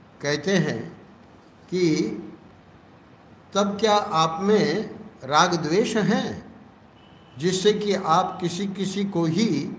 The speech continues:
आत्मा भाव प्रदान करते हैं, सबको नहीं करते?"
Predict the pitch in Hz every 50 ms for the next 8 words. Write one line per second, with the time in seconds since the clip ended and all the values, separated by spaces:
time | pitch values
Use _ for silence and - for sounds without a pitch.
0 | - - - - - - - - - - - 131 147 156 160 160 - 185 190 185
1 | 160 127 123 151 170 180 - - 147 151 143 151 170 190 196 190 185 165 147 143
2 | - 175 170 156 139 131 117 117 151 - - - - - - - - - - -
3 | - - - 165 165 165 165 - 220 208 170 165 156 151 180 233 - - 170 160
4 | 147 - - 131 110 110 135 -